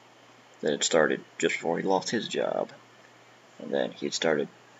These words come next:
his next little position. And then I'd lost my job, then he continued his position for a few more months, and it was actually maybe a month or so after I'd started my current job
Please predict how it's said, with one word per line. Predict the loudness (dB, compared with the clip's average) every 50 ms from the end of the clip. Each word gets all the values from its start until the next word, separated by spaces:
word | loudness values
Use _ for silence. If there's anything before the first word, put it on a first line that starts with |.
| -20 -20 -20 -20 -12 -6
his | -6 -4 -2 -2 -4 -4 -4 -8 -12 -14 -8 -4
next | -4 -4 -4 -4 -6 -8 -10 -18 -18 -18 -16 -18 -18 -20 -20 -12 -6
little | -2 0 0 0 -2 -6 -12 -20 -20 -20 -20 -20 -20 -20 -20 -20 -12
position. | -8 -6 -4 -2 -2 -2 0 -2 -2 -2 -4 -6 -10 -20 -20 -20 -20 -20 -20 -18 -12
And | -8
then | -4 0
I'd | 0 0 0 0
lost | 0 0 0 0 -2 -4
my | -2 0 -2 0
job, | 2 2 2 2 2 2
then | 0 -2 -4
he | -6
continued | -10 -12 -12 -8 -6 -6 -6 -6
his | -8 -10
position | -8 -4 -4 -2 -2 -2 -4 -4
for | -4 -2 -2
a | -2
few | -2 -2 -2 -2
more | 0 2 2 2
months, | 2 2 0 0 -2 -2 -4 -4 -2 -2
and | -2 -2
it | -2 -2 -4
was | -6 -8 -6 -4 -4 -6 -6 -10 -18 -20 -20 -20 -20 -20 -20 -20 -20 -20 -20 -20 -20 -8 -2
actually | -2 -2 0 0 -2 -2 -2 -2 -4 -8 -14 -20 -20 -20 -20 -20 -20 -20 -20 -20 -20 -16 -6 -4
maybe | -2 0 0
a | 0
month | 0 0 2 2 2 2 2 0 -4 -4
or | -4 -2
so | -2 -2 0 2 2 4 4
after | 4 2 2 0 -2 -2 0
I'd | 0 0 0
started | 0 0 2 2 2 2 0 -2
my | -2 -4
current | -4 -4 -4 -4 -4 -4 -4
job | -4 -4 -4 -4 -4 -6 -6